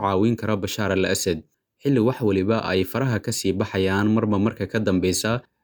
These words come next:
Xitaa Moscow waxay u awoodi weysay in Bashaar al-Assad ay u keento qaar ka mid ah ciidamadeeda ku sugan galbeedka Afrika, iyadoona Kremlin-ka uu midaas ka doorbiday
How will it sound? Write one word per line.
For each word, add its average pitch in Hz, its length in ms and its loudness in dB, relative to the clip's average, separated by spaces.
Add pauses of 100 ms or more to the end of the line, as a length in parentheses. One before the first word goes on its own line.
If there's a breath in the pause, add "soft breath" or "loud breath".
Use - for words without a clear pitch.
(140)
Xitaa 156 240 -2
Moscow 127 640 2
waxay 101 240 0
u 143 160 4
awoodi 107 400 4
weysay 92 480 0
in 113 160 0
Bashaar 98 320 -2
al-Assad 104 480 -2
ay 95 160 0
u 139 160 0
keento 110 560 0 (320)
qaar 120 160 -2
ka 123 160 0
mid 95 160 2
ah 104 240 -2
ciidamadeeda 98 640 2
ku 117 80 -8
sugan 107 320 0
galbeedka 98 480 -2
Afrika, - 560 -6 (320)
iyadoona 110 420 2
Kremlin-ka 110 800 2
uu 92 160 0
midaas 104 440 0
ka 127 120 -4
doorbiday 98 480 2